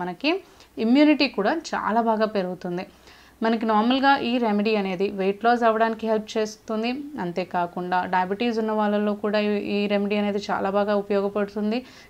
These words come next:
షుగర్ లెవెల్స్ని మెయింటైన్ చేయడానికి. And అంతేకాకుండా డైజెషన్ ఇష్యూస్ ఉన్న వారికి కూడా ఈ డ్రింక్ చాలా బాగా ఉపయోగపడుతుంది. చక్కగా మీరు నార్మల్గా రెగ్యులర్గా ఏదైనా ఇలాంటి న్యాచురల్ అలోవెరా ప్లాంట్ మీరు ఇంట్లో పెంచుకుంటే చాలా మంచిది.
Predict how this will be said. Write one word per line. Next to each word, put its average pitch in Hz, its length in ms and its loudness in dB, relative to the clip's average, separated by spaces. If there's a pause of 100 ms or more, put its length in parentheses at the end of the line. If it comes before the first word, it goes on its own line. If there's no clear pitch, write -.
షుగర్ 220 260 4
లెవెల్స్ని 220 420 0
మెయింటైన్ 202 340 0
చేయడానికి. 196 500 -2
And 190 180 -2
అంతేకాకుండా 214 760 -2 (500)
డైజెషన్ 254 520 6
ఇష్యూస్ 247 320 -2
ఉన్న 208 120 0 (100)
వారికి 190 320 -2
కూడా 247 260 0 (120)
ఈ 190 120 0
డ్రింక్ 202 240 -2 (120)
చాలా 190 340 4
బాగా 202 240 2
ఉపయోగపడుతుంది. 175 720 -8 (500)
చక్కగా 233 260 0 (100)
మీరు 208 160 -2 (100)
నార్మల్గా 202 460 2 (460)
రెగ్యులర్గా 247 520 6
ఏదైనా 220 220 2 (440)
ఇలాంటి 208 280 4 (100)
న్యాచురల్ 202 420 2
అలోవెరా 208 340 4
ప్లాంట్ 214 500 0 (120)
మీరు 247 220 0 (120)
ఇంట్లో 220 280 0 (440)
పెంచుకుంటే 214 600 0
చాలా 185 220 2
మంచిది. 202 600 -2